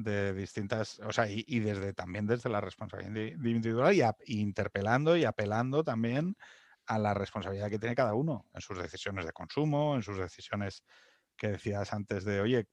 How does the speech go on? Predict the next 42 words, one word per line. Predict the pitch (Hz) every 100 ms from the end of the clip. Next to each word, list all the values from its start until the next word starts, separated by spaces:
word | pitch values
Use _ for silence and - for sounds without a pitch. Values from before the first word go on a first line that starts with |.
| _ - - _ _ _
esto | -
que | 131
estoy | 131 131
haciendo | 127 - 131 131 135 135 147 _ _ _ _ _
tiene | - 127 135
efectos | 135 147 131 170 147
y | 131
alguien | 127 143
me | 135
los | 117 -
tiene | 131 123
que | 117
explicar". | - 107 117 135 113 - _ _ _ - _ _ _ -
El | - 120
hecho | 123 156
es | -
que, | 143 113 - _ _
bueno, | 113 139 - -
eh, | - - _ -
solamente | - 131 135 139 151 147 117
el | 113
hecho | 120 127
de | 107
que |
esta | 113 110
conversación | 117 110 117 123 113
se |
haya | 117 110
producido | 113 113 139 135 151 156
ya | 117 110 117 127 131
es | 135 -
indicativo | 117 113 113 104 120 110
de | 120
algo. | 151 107
Es | 95
decir, | 98 113 98
ya | 98 113
hay | 123 127
gente | 135 123 135
que |
está | 123 117
pensando, | 110 113 117 120 143